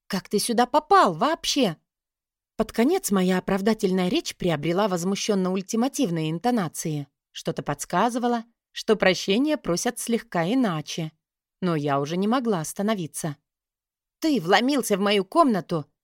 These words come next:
требуешь от меня чего-то, хотя сам ничуть не меньше виноват в случившемся».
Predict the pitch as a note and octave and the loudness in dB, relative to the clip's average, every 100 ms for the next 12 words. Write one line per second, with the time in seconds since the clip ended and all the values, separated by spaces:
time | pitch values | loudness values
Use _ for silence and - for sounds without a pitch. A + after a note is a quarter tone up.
0 | _ _ F#4+ G4+ F3 E3 - F#3 A3+ B3 | _ _ 6 6 6 0 -2 -2 0 2
1 | G3+ - A#3+ B3+ G#3+ D#3+ - _ _ _ | 0 -2 0 2 2 -2 -4 _ _ _
2 | - F#3+ F3 - D#3 F3 A#3 - F#3+ G#3 | -2 2 2 2 0 0 -4 -6 -4 0
3 | C4+ G#3+ - A#3 C#4 D#4 A3+ - - - | 2 2 -2 0 2 4 2 0 -8 -6
4 | C#4 - A3 F#3+ E3 - D3+ | -4 -2 -2 -2 -4 -2 -4